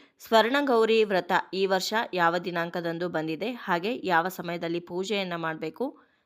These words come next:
ತದಿಗೆ ತಿಥಿ ಯಾವಾಗ ಆರಂಭವಾಗಿ ಯಾವಾಗ ಅಂತ್ಯಗೊಳ್ಳುತ್ತೆ, ಹಾಗೂ ಸ್ವರ್ಣಗೌರಿ ವ್ರತಕ್ಕೆ ಸಂಬಂಧಪಟ್ಟಂಗೆ ಅಥವಾ ಗೌರಿ ಹಬ್ಬಕ್ಕೆ ಸಂಬಂಧಪಟ್ಟಂಗೆ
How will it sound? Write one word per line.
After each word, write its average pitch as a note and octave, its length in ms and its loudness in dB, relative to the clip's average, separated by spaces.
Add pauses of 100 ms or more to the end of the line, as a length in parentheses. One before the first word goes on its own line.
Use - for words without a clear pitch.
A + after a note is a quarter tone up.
(120)
ತದಿಗೆ B3 380 2
ತಿಥಿ G#3 300 -2
ಯಾವಾಗ E3+ 420 2
ಆರಂಭವಾಗಿ E3 680 -2
ಯಾವಾಗ D#3 320 -2
ಅಂತ್ಯಗೊಳ್ಳುತ್ತೆ, F#3 960 -4 (160)
ಹಾಗೂ A#3 260 8
ಸ್ವರ್ಣಗೌರಿ A#3+ 840 6
ವ್ರತಕ್ಕೆ G3 420 2
ಸಂಬಂಧಪಟ್ಟಂಗೆ F3+ 920 0
ಅಥವಾ E3+ 560 -2
ಗೌರಿ F#3 280 4
ಹಬ್ಬಕ್ಕೆ F3+ 400 0
ಸಂಬಂಧಪಟ್ಟಂಗೆ E3+ 880 -4